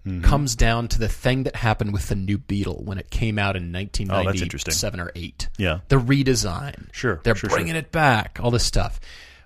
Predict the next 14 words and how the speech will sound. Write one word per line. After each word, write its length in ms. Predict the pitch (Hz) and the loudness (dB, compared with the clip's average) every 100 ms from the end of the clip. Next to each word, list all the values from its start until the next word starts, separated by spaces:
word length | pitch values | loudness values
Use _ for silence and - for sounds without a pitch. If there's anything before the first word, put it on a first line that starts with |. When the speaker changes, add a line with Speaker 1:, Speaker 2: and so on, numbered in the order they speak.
| - | 2
Speaker 2:
Well, 460 | 147 107 113 147 - | 6 6 4 -2 -2
not 200 | 151 165 | 2 4
everybody 420 | 160 147 135 135 | 4 4 4 4
used 520 | 120 117 131 123 113 | 2 4 4 2 -2
that 260 | 127 113 - | -4 -2 -2
flower 480 | - 127 127 110 104 | -2 2 4 4 2
vase 800 | 107 98 90 87 113 113 - - - - - - - | 0 0 0 -2 -2 -2 -4 -6 -16 -20 -20 -20 -2
as 560 | 120 120 110 104 - - - | 4 4 4 2 0 -2 -8
a 60 | 117 | -8
place 320 | - 120 120 | 0 2 2
to 80 | - | 0
put 200 | - - | 0 0
their 140 | 127 | 0
flowers. 600 | 120 156 151 - - - | 2 2 2 -2 -6 -8